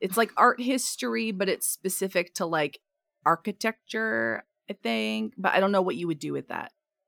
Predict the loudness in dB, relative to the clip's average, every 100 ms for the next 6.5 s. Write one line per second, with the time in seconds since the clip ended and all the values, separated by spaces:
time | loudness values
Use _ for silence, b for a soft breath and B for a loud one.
0 | _ _ -6 -4 0 4 4 4 -2 -4
1 | -12 -14 -14 -14 _ -6 -6 -8 -16 _
2 | B B B B B B B B B 8
3 | 10 8 6 6 4 0 2 6 6 4
4 | 2 0 -6 _ 2 8 8 8 6 8
5 | 8 8 6 6 4 4 0 2 0 0
6 | -2 0 0 0